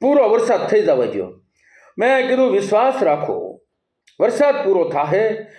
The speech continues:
એમાં કોઈ શંકા નથી. તમે તમ તારે લખો, આપણે કાલ કથા કરવાની છે, ફાઇનલ છે,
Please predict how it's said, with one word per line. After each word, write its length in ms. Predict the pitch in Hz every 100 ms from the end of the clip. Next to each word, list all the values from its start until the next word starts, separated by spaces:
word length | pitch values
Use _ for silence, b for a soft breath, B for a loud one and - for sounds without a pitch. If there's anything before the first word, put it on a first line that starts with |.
| B
એમાં 180 | 220 262
કોઈ 220 | 254 247
શંકા 460 | 262 240 220 226 220
નથી. 520 | 214 220 226 220 - b b b
તમે 280 | 269 277 311
તમ 280 | 320 269 262
તારે 200 | 262 247
લખો, 280 | 233 262 269
આપણે 300 | 240 240 214
કાલ 320 | - 226 262 254
કથા 260 | 202 233
કરવાની 440 | 247 226 226 226 220
છે, 140 | 214
ફાઇનલ 480 | 196 139 196 220 220
છે, 140 | 214